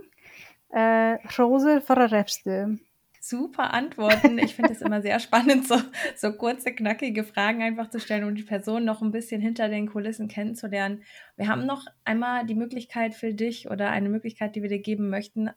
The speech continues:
Speaker 2: einen Abschlusssatz oder ein Abschlussstatement an alle Zuhörer zu geben, nämlich, ähm, welche weisen Worte als Pferdemensch hast du für unsere Zuhörer und möchtest du gerne mit auf den Weg geben?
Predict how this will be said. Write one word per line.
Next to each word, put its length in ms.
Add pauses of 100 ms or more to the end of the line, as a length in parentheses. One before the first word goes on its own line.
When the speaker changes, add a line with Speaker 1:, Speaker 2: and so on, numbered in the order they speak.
(120)
Speaker 2:
einen 220
Abschlusssatz 840
oder 500
ein 180
Abschlussstatement 920
an 160
alle 200
Zuhörer 460
zu 120
geben, 440 (340)
nämlich, 580
ähm, 460
welche 400
weisen 640 (440)
Worte 400
als 220
Pferdemensch 560
hast 200
du 60
für 160
unsere 280
Zuhörer 500
und 140
möchtest 380
du 60
gerne 260
mit 180
auf 140
den 200
Weg 160
geben? 360